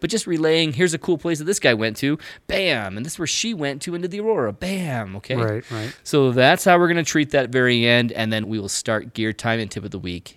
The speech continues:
Speaker 1: and end the podcast.
Speaker 2: Sounds good.
Speaker 1: If we have a guest,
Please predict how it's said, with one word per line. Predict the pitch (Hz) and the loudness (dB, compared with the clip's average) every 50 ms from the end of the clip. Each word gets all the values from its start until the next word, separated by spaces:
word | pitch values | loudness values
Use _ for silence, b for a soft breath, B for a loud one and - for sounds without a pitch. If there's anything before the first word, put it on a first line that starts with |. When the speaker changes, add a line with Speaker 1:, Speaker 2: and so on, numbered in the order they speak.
| _ - 98 | _ -12 -12
Speaker 1:
and | 92 82 | -10 -10
end | 87 87 85 | -10 -10 -10
the | 87 | -10
podcast. | - - 92 101 - - - - 95 90 107 | -10 -10 -10 -10 -10 -12 -12 -12 -12 -12 -10
Speaker 2:
Sounds | - - 120 110 110 107 | -8 -6 -6 -6 -6 -6
good. | - 160 202 202 139 - _ - | -6 -8 -8 -8 -12 -12 _ 0
Speaker 1:
If | 143 135 135 | 0 2 4
we | 156 | 4
have | 143 143 | 2 2
a | |
guest, | 127 107 143 147 185 208 - - - | 4 6 6 6 6 6 2 -2 -6